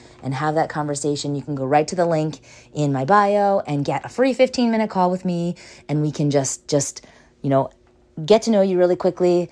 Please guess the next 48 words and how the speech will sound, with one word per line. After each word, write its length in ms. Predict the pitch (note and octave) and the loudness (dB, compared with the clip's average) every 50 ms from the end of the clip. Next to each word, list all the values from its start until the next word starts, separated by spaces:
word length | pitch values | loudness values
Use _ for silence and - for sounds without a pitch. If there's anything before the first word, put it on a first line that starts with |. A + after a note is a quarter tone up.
| - - - | -12 -16 -10
and 120 | - C#3 C3 | -8 -8 -6
start 220 | - D3+ C#3+ - | -4 -4 -4 -4
talking 420 | - - D#3 C#3+ D3 - - D#3 D3+ | -4 -4 -2 -2 -2 -2 -2 0 0
about 280 | C#3+ D3 D3 D3+ D3 | 2 2 2 0 0
some 140 | - D3+ D3+ | -2 -4 -4
things. 380 | - - D3+ D3+ D3+ C#3+ C#3 - | -2 -2 -2 0 0 -2 -4 -4
And 240 | D3 D3 C#3+ C#3+ C#3 - - - | -4 -2 -2 -2 -4 -8 -6 -2
if 160 | - F#3 F#3 F#3+ | 0 2 4 4
anything, 320 | G3 G3+ F#3 A3 G3+ F#3+ | 4 2 2 2 2 2
you 120 | F3+ E3+ | 4 4
will 80 | D#3+ D#3+ | 2 2
just 200 | D3+ D#3 - - | 2 0 -2 -2
leave 280 | D#3 D3+ D3 C#3+ C3 C3+ | -2 -2 0 -2 -2 0
with 240 | C#3 C#3+ C3+ - - - - - - - _ _ - | 2 2 2 0 -4 -18 -20 -20 -20 -20 _ _ -2
maybe 260 | D#3+ D#3+ D#3+ D3+ E3+ | 0 0 2 4 4
one 220 | D#3 D3+ E3 D#3+ D#3+ | 4 6 4 4 2
unlock, 640 | A#2 D3 D3+ D3+ D3+ D3 C3+ C3+ C3+ C#3 - - - - - - - | 0 0 0 0 2 2 2 0 0 -2 -6 -12 -20 -20 -20 -20 -6
something 380 | - - D#3 D3+ C#3+ D#3 D3 | -2 0 2 2 2 0 -2
that 120 | C#3+ - C#3+ | -2 -2 -4
you 100 | C#3+ C3+ | -4 -4
can 180 | - D#3 C#3+ | -4 -2 -2
move 240 | C#3+ D3 D3+ D3 B2+ | 0 0 -2 -2 -2
forward 300 | - D#3 D3 C#3+ C#3+ C#3 | -2 0 2 2 2 2
with 260 | C3 C#3 C3 B2+ - | 2 0 -2 -2 -4
in 80 | B2+ B2+ | -6 -6
achieving 340 | B2 - - D3+ C#3 C#3 C3+ | -6 -4 -4 -4 -2 -2 -2
your 140 | C3 B2+ | -4 -4
goals, 540 | C3+ C3 - G#3 G#3 G3+ G3+ G3 G3 G3 - - - - - - | -4 0 2 2 4 4 4 2 0 -2 -4 -10 -20 -20 -14 -6
or 100 | - G3+ | -4 -2
just 200 | A3 C#4+ C#4+ - | -2 -2 -2 -2
even 180 | D4+ D#4 G4 G#4 | -2 -2 -2 -2
having 340 | - - A#3 G#3 A3 A3 G3+ | -2 0 0 2 2 2 2
you, 220 | F#3+ F3+ E3 C#3+ - _ _ _ _ _ _ _ _ - - - - | 0 0 -2 -4 -8 _ _ _ _ _ _ _ _ -14 -12 -6 -4
helping 280 | F#3 E3+ F3 G3 G3 | -2 -2 0 2 2
you 120 | G3 G3 E3+ | 2 2 0
feel 420 | - - D3+ D3+ C3+ C#3 C#3+ - - - - - _ _ | 0 0 0 0 0 0 -2 -4 -8 -18 -20 -20 _ _
more 320 | D3+ D#3 E3 E3+ E3+ F3 - | -2 0 2 2 2 2 2
abundant 600 | - D3 C#3+ B2 C#3 C#3 C#3 C3+ C3 B2+ C3 - | 0 -2 -2 -2 -2 -2 -2 -2 -4 -4 -6 -4
and 120 | C#3 C3+ C#3 | -4 -2 0
more 180 | C#3 C3+ C#3 | 0 0 -2
joyful 420 | C3+ - C#3 C3+ C3+ - - C3 - | -2 -2 -2 -2 -2 -2 -4 -6 -6
in 280 | - C#3 C#3 C3 B2+ | -4 -4 -4 -4 -2
this 280 | A#2 C3+ D#3 D#3 D#3 - | 0 0 0 0 0 -4
current 340 | - - F3 D#3+ D#3 C3+ - | -8 -6 -4 -4 -4 -6 -8
season. 400 | - C#3+ C3+ A#2 C3 B2+ B2+ B2+ | -8 -6 -6 -6 -4 -6 -6 -6
That's 240 | B2+ C3+ - - | -6 -8 -8 -8
what 100 | - C#3+ | -8 -8
it's 160 | C#3 C3+ - | -8 -8 -8